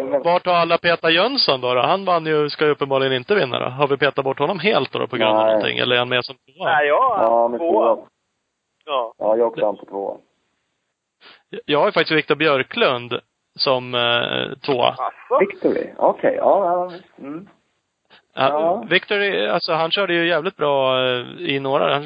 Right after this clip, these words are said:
Speaker 1: gick upp till fyrahundrafemtio.
Speaker 2: Ja, det är
Speaker 1: Och
Speaker 2: sjukt bra
Speaker 1: Haninge.
Speaker 2: ut. Det är sjukt bra ut på fyrahundrafemtio. Ja.
Speaker 1: Eh,
Speaker 2: Mm.
Speaker 1: och, och det säger han själv också, att han är svinnöjd med fyrahundrafemtio och att det passar
Speaker 2: Ja.
Speaker 1: honom. Och han har ju
Speaker 2: Okej.
Speaker 1: inte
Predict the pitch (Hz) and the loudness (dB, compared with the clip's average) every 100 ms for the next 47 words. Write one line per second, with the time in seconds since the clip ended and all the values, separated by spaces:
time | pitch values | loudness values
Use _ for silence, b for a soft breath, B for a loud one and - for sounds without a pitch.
0 | 156 151 156 165 - 135 139 123 147 143 | -4 -4 0 -2 -2 -2 -2 0 -2 -2
1 | 127 - _ _ - 95 95 98 - - | -6 -6 _ _ -8 0 0 0 -2 0
2 | 139 151 131 - 104 139 127 - _ - | 2 2 2 2 2 2 0 -4 _ -18
3 | - 104 - 123 107 101 95 - 95 - | -8 -6 -2 -2 0 -4 -4 -12 -12 -10
4 | - - - - _ _ - - - - | -12 -12 -18 -20 _ _ -8 -6 -6 -8
5 | _ B B 165 B B B _ _ - | _ B B -14 B B B _ _ -6
6 | 104 104 - - _ _ _ - 151 156 | -2 -2 -2 -8 _ _ _ -6 -2 0
7 | 156 175 165 147 151 139 143 139 180 135 | 0 0 0 0 0 0 0 0 0 0
8 | 123 - 190 139 131 127 127 - 139 135 | 0 -4 -4 -2 -2 -2 -2 -2 -2 -4
9 | 127 160 131 123 120 123 143 131 - 117 | -4 -4 -2 -4 -6 -4 -2 -4 -6 -8
10 | 113 117 - 120 - 98 196 110 117 120 | -4 -2 0 0 2 2 2 -2 -2 -2
11 | 120 123 123 127 - - _ 151 131 123 | 0 0 2 0 -2 -14 _ -4 -4 -6
12 | - 165 | -2 -2